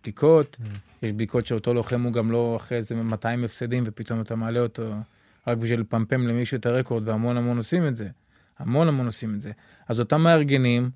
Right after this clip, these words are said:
Speaker 1: רוצים לעשות כמה שיותר כסף, עושים קרב, הקרב הזה כן מדווח לאתר, אבל יש לך רקורד או אין לך רקורד, זה לא משנה.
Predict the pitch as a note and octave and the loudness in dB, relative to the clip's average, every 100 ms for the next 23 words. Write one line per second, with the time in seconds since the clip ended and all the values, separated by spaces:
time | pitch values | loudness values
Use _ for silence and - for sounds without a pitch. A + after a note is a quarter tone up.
0 | - A2+ C#3+ C#3+ C3 C3 C3+ C3+ D3+ D#3 | -8 -4 0 0 -2 -2 -2 0 -2 0
1 | C#3 B2+ A2+ - B2+ B2+ _ _ _ _ | -2 -2 -4 -4 -4 -6 _ _ _ _
2 | _ _ - A#2+ - D3+ D#3 C#3+ B2 A#2+ | _ _ -12 -8 0 2 2 2 2 2
3 | A2+ B2+ C#3 C3 B2+ - E3+ D#3+ C#3 B2+ | 2 4 4 2 0 2 4 4 2 2
4 | B2 B2+ A#2 - A#2+ A#2+ C3+ - _ - | 0 0 -2 2 2 2 0 -6 _ -6
5 | A#2 A#2+ A#2 A#2 - _ _ - B2+ - | 0 2 2 -2 -8 _ _ -6 -4 0
6 | B2+ C3 D3+ E3+ E3+ E3 - _ - B2 | 2 2 2 4 4 4 -2 _ -6 -2
7 | D3 D3 D#3 D#3+ E3 E3+ D#3 - C3 C#3 | 0 2 4 4 4 2 2 -2 -2 0
8 | D3 D3+ D3+ | 0 0 2